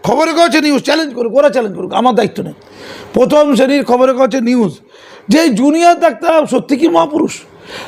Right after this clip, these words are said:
আচ্ছা, একটা ভালো লোক সত্যিই যদি ভালো হয়, সে নিশ্চয়ই ভালো কাজে উদ্যোগ নেবে। কিন্তু এটা তো খারাপ লোক। ধরুন, একজন লোক দু হাজারটা ধর্ষণ করেছে, হঠাৎ করে সে ধর্ষণের বিরুদ্ধে বলছে, তারপরে তার মোটিভ খারাপ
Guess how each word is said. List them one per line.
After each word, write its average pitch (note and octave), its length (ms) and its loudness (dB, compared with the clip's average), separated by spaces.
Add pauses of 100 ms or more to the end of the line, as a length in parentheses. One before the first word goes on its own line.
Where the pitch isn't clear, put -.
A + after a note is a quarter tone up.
(100)
আচ্ছা, G3 160 0
একটা G#3+ 320 -2
ভালো F3+ 320 0
লোক C4 300 2 (400)
সত্যিই E4 380 2
যদি E4 260 2
ভালো F3 280 -2
হয়, A#2+ 140 -12 (340)
সে C4+ 160 2
নিশ্চয়ই C4 360 4
ভালো A#3 260 0
কাজে A3 360 -2 (600)
উদ্যোগ G3 260 0
নেবে। D#3 220 -10 (280)
কিন্তু D4+ 180 4
এটা F4 100 4
তো E4+ 120 2
খারাপ C4 480 0
লোক। - 120 -20 (320)
ধরুন, D4+ 180 0
একজন D4+ 280 0
লোক D4 440 0 (320)
দু B3+ 140 4
হাজারটা D4+ 300 0
ধর্ষণ G#3 300 -2
করেছে, - 300 -16 (640)
হঠাৎ C#4+ 320 0
করে C4+ 100 -4
সে D4 100 -2
ধর্ষণের A#3 380 -2
বিরুদ্ধে G#3+ 260 -4
বলছে, D3+ 340 -10 (460)
তারপরে C4 200 2
তার C#4+ 180 2
মোটিভ C4+ 320 0
খারাপ C#4+ 260 0